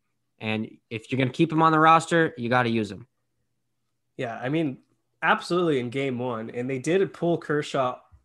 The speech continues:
Speaker 2: a batter or two too late. And then Pedro Baez served up, like, a three-run cookie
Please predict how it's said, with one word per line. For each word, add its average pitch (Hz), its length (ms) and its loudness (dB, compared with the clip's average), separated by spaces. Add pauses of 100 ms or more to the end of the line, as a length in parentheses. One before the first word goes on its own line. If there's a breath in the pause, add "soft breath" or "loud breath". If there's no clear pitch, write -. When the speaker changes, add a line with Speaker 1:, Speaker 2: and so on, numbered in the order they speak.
(720)
Speaker 2:
a 127 100 -8
batter 139 480 -2
or 139 60 -2
two 139 180 -6
too 139 220 -6
late. 135 240 -2
And 131 100 -4
then 131 80 -4
Pedro 147 380 2
Baez 135 340 4
served 135 300 -4
up, 123 120 -2
like, 127 140 0
a 127 80 -4
three-run 139 540 -2
cookie 139 640 -4